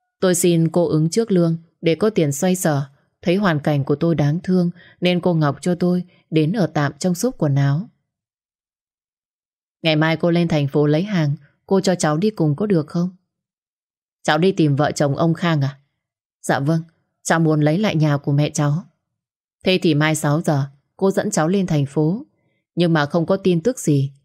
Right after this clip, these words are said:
thì làm sao mà tìm. Trên thành phố đông đúc như vậy, chẳng khác nào mò kim đáy bể đâu." Cô Ngọc nói xong nhìn tôi thở dài.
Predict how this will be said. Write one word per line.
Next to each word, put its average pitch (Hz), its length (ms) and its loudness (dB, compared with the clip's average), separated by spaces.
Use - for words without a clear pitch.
thì 170 100 -2
làm 151 200 0
sao 180 180 0
mà 151 120 2
tìm. 156 360 2
Trên 202 200 2
thành 151 200 2
phố 160 160 0
đông 185 220 0
đúc 233 200 -2
như 190 120 0
vậy, 143 220 -2
chẳng 156 200 0
khác 247 200 -4
nào 156 180 2
mò 143 220 2
kim 202 180 0
đáy 180 160 0
bể 180 280 0
đâu." 165 240 -2
Cô 175 140 0
Ngọc 156 220 0
nói 143 180 2
xong 151 340 0
nhìn 147 180 2
tôi 185 200 0
thở 151 220 0
dài. 135 420 -2